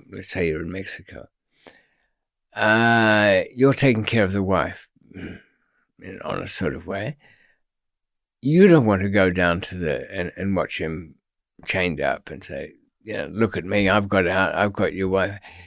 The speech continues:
Let them get on with it. If you want to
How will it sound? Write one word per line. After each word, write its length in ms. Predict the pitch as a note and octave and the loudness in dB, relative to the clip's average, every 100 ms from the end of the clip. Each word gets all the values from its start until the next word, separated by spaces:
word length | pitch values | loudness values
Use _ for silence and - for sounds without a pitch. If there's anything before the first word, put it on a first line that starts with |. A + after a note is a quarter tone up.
| _ _ | _ _
Let 280 | C#3 F3 E3+ | 4 6 6
them 180 | D3 | 4
get 160 | A#2 A#2 | 8 8
on 220 | A2 G#2 | 8 4
with 160 | F2+ E2+ | 0 0
it. 120 | G#2 | -2
If 140 | - | 2
you 80 | C#3 | 2
want 220 | C3 D3 C3 | 6 4 4
to 360 | C3 A#2 F#2 | 4 4 2